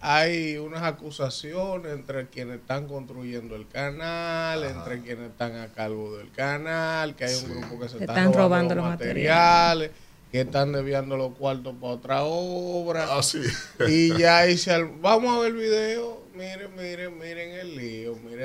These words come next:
Speaker 1: entre ellos mismos, miren. Acusando a los que están robando los materiales. Y el ca-, el caso es que el fin de semana el canal se paró. No porque Luis lo mandó a parar, sino porque había un lío entre los haitianos. Porque están diciendo que están
Speaker 2: Eso.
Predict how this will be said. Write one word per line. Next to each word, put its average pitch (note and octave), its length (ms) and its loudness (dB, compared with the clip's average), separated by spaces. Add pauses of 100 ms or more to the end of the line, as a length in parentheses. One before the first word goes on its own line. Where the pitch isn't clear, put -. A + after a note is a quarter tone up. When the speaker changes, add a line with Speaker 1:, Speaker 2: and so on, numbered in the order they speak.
Speaker 1:
entre C#3 240 -6
ellos D#3+ 240 -8
mismos, A2+ 380 -12
miren. G#2+ 180 -16 (880)
Acusando B2+ 760 -6
a - 40 -12
los C4 80 -2
que D4+ 160 8
están A3+ 360 6
robando E3 340 -4
los A#2+ 100 -10
materiales. F#3 1080 -6
Y D#3+ 60 -4
el D#3+ 160 -4
ca-, D3 200 -2
el D3+ 100 -4
caso F3+ 300 0
es F#3 60 -10
que F#3 80 -14
el F3 100 -8
fin E3+ 240 -12
de F3+ 120 -6
semana F3 480 -12
el D3+ 140 -8
canal D3 380 -6
se E3+ 160 -10
paró. D#3+ 420 -6 (560)
No D#3+ 280 -4
porque F3 360 -4
Luis F3 220 -2
lo F#3 140 -2
mandó F#3 300 -4
a F3+ 120 -4
parar, F3+ 320 -4 (140)
sino D#3+ 480 -8
porque D#3+ 200 -8
había D#3 220 -4
un E3+ 140 -6
lío F3 240 -4
entre E3+ 240 -8
los D#3+ 140 -8
haitianos. D#3 500 -2 (1040)
Porque C#3 260 0
están D3+ 340 2
diciendo D#3 720 0
que C#3 460 0
están C3+ 380 -2
Speaker 2:
Eso. D3+ 80 -4